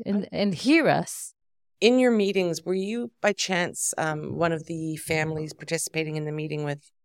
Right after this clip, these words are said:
Speaker 2: Prime Minister Netanyahu when he eventually sat down with the hostages? I believe it was a month in. The hostage
Speaker 1: Uh,
Speaker 2: families, sorry.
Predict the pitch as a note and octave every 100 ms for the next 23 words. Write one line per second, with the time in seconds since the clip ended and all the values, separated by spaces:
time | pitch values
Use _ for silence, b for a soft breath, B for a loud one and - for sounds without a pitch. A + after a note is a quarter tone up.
0 | _ _ - D#3+ D#3+ D#3 D#3+ D#3 D#3 D3+
1 | D3 D#3+ F3 _ _ _ - D3+ D3+ D3+
2 | D3+ D3 _ _ _ - D3+ D3+ C#3 D#3
3 | D3 D3 E3 D3 D#3 D3 D3 C#3+ C#3+ D3
4 | D#3 D3+ D3+ D3 D3 D3 D3 C3+ C#3+ D3+
5 | D3 D3 D3 D#3+ E3 _ _ _ _ C#3+
6 | G3 F#3+ F3+ D#3 D3+ D#3 E3 - D3 D#3+